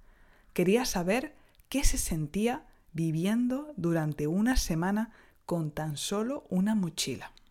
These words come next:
Además, había empezado a hacer más deporte y quería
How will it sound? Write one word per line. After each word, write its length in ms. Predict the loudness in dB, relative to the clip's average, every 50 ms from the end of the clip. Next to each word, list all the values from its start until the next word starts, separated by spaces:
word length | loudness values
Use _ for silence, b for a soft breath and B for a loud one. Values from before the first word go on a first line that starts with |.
| -20 _ _ _ _ _ _ -20 B B B B B B B B B
Además, 640 | -2 -2 0 0 -2 -2 -2 -4 -4 -6 -10 -12 B B B B
había 320 | B 2 2 4 2 2
empezado 680 | 0 -2 -4 -6 -6 -4 0 0 2 2 2 0 0 0 -2
a 100 | -4 -4
hacer 380 | -4 -2 0 0 0 0 -2 -4
más 360 | -4 -2 0 0 0 -2 -2
deporte 600 | -4 -6 -4 -2 -2 -2 -2 -2 -2 -4 -4 -6 b b b b b b b
y 120 | 0 0 2
quería 520 | 2 2 2 2 0 0 -2 -4 -6 -10